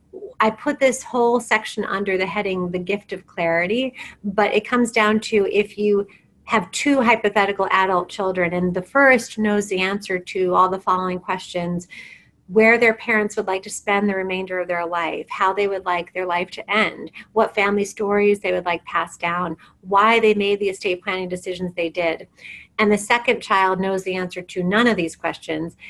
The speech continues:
and you ask, "Which child would we all rather be?" Most of us would rather be child one, and sadly, based on how infrequently these conversations happen,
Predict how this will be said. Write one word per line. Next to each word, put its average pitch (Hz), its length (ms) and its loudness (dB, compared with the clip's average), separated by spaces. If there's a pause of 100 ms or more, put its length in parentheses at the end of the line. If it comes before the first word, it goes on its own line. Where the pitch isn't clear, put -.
(140)
and 208 140 4
you 196 80 4
ask, 185 320 2
"Which 220 240 0
child 202 300 2
would 185 160 0
we 185 100 0
all 175 160 4
rather 170 320 0
be?" 180 460 0 (360)
Most 214 320 4
of 220 80 0
us 214 180 2
would 196 100 0
rather 180 280 2
be 185 180 -2
child 175 420 0
one, 196 440 4 (340)
and 180 200 2
sadly, 202 520 2
based 196 260 0
on 185 120 2
how 180 320 4
infrequently 208 640 0
these 175 200 -4
conversations 185 800 -6
happen, 190 540 -2